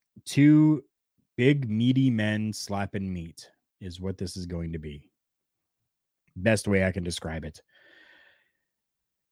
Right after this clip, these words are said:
<sighs> I don't know what more to say about it. That's, that's about it. It's gonna be two big men going in there,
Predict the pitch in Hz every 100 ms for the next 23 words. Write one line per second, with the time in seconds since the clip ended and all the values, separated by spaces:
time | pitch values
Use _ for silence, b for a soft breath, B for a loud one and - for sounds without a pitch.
0 | _ _ _ _ _ _ - - - -
1 | - - - - _ _ _ _ _ _
2 | _ _ 110 127 120 113 104 101 95 92
3 | 82 78 76 78 - _ _ _ - 110
4 | 101 - 107 - 95 90 78 80 _ _
5 | _ _ _ _ _ _ _ - _ _
6 | - 123 117 110 - 127 120 117 117 117
7 | 113 117 113 110 110 110 107